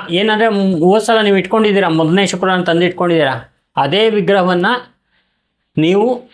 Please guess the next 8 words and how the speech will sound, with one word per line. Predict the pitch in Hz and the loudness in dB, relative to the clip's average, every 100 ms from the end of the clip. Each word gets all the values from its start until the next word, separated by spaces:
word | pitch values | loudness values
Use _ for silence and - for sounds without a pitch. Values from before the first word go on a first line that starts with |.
| _ 156 | _ -4
ಒಂದು | 165 185 185 | -2 0 -2
ತಟ್ಟೆಯಲ್ಲಿಟ್ಟು | 160 - 240 226 196 - 151 - _ _ _ _ _ _ _ _ _ _ _ _ _ _ _ _ _ | -4 -2 0 2 0 -2 -4 -6 _ _ _ _ _ _ _ _ _ _ _ _ _ _ _ _ _
ಅರಿಶಿಣದ | 143 170 190 226 254 240 220 | -2 -2 0 0 2 2 2
ನೀರು, | 208 214 240 | 4 4 2
ಕುಂಕುಮದ | - 190 196 220 220 | 0 0 2 0 2
ನೀರು, | 208 196 185 190 233 | 0 0 0 2 2
ಶುದ್ಧವಾಗಿರ್ತಕ್ಕಂಥ | - 165 165 226 220 208 185 185 185 185 | 0 0 2 4 2 0 -2 -2 0 2
ನೀರಿಂದ | 180 175 175 185 | 2 4 4 2